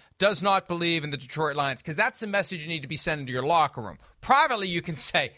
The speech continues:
"This is great. We got all our, this is, it's the perfect double whammy." You can use it to put a chip on your shoulder, and you also can take comfort in the fact that it makes your life easier. And he's right. They could still be flexed.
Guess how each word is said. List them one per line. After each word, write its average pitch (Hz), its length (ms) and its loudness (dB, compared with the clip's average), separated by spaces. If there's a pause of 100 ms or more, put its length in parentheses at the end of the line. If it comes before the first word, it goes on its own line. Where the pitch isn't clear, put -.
"This 143 220 -6
is - 80 -10
great. 123 360 -6 (260)
We 156 60 -12
got 139 140 0
all 117 100 -4
our, 110 100 -6 (280)
this 233 120 -6
is, 247 140 -8 (180)
it's - 220 -6
the 196 120 0
perfect - 840 -2 (300)
double 202 300 2
whammy." 131 380 -2 (520)
You 175 140 -2
can 170 180 -6
use 180 240 -2
it 165 180 -4 (260)
to 165 100 -4
put 156 180 -4
a 127 40 -10
chip 277 260 0
on 277 160 2
your 277 100 -2
shoulder, 240 560 2 (340)
and 175 140 -2
you 180 140 -2
also 180 320 0
can 151 300 -6
take - 380 -4
comfort 165 440 -4
in 143 80 -10
the 135 60 -8
fact 151 320 0
that 151 60 -12
it 151 80 -14
makes 165 240 -4
your 165 100 -6
life 151 340 0
easier. 147 500 -8 (200)
And 214 120 0
he's 262 160 -2
right. 262 260 2
They 208 120 -4
could 233 120 -8
still 277 200 -4
be 202 160 -6
flexed. - 680 -2